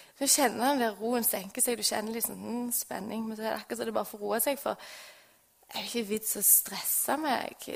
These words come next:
stresse med det, for, ja, folk bryr seg. Og i tillegg, i løpet av hele helgen, så har jeg fått så mange <laughs> meldinger om at folk ber, og jeg bare kjenner, å, så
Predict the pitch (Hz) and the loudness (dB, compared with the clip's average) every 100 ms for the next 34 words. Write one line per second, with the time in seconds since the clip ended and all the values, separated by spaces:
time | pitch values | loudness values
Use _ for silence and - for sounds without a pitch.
0 | - - 254 - - 370 349 302 269 247 | -2 0 2 6 10 10 10 8 8 4
1 | 254 - - - - - 202 - - _ | -2 -2 -10 -14 0 0 0 -8 -20 _
2 | - 247 262 240 247 294 - 339 349 - | 0 4 4 4 6 8 6 6 2 -6
3 | - - _ _ _ _ _ _ _ _ | -16 -20 _ _ _ _ _ _ _ _
4 | _ _ _ _ _ _ - _ _ _ | _ _ _ _ _ _ -20 _ _ _
5 | _ - - 240 - 226 - 214 220 294 | _ 0 6 8 8 4 2 4 4 6
6 | 262 226 233 233 208 208 269 285 233 226 | 6 6 6 6 8 8 6 4 4 4
7 | 226 - - 208 285 254 220 190 220 208 | 2 4 2 6 6 6 4 2 4 4
8 | 190 254 277 247 - 220 220 - 226 277 | 6 4 4 2 4 2 2 0 6 8
9 | 262 247 254 240 277 254 285 330 262 - | 6 4 2 4 2 6 8 8 8 4
10 | - 254 | 2 6